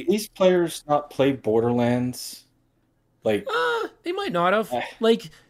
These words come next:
Speaker 1: it,
Speaker 2: the
Speaker 1: it,
Speaker 2: looter
Speaker 1: I, I
Speaker 2: shoo-,
Speaker 1: mean,
Speaker 2: the looter shooter genre and the F P S genre do hold some
Speaker 1: Okay.
Speaker 2: similarities, but, uh, uh,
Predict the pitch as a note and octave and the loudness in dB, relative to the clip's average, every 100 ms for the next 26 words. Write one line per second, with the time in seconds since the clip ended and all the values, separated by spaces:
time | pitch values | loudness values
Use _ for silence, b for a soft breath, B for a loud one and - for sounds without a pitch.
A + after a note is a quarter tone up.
0 | - C#4 - - C4+ C4+ D#4+ - - D4+ | 4 4 4 -4 0 6 8 8 6 6
1 | A#3+ A3+ F4 E4 - C4 A#3+ G#3 F#3+ G3 | 6 6 6 4 2 0 2 0 -2 -2
2 | F#3+ F3 E3+ F3+ F3 D#3+ D3+ D#3+ D#3+ - | 0 -2 -2 -2 0 0 0 -4 -6 -6
3 | D3+ D3+ - C#3+ C#3 C3 B2 C3 C3+ C#3+ | -4 -4 -2 -4 -2 -4 -2 -2 0 0
4 | C#3 C3 - - C3+ A#2+ - C3 A#2 C3 | -2 -4 -10 -6 -4 -4 -6 -6 -4 -2
5 | A#2 G2+ B2+ F3+ E3+ C#3+ - - - - | -2 -2 -4 -6 -6 -8 -8 -12 -14 -20
6 | - C4+ | -14 -10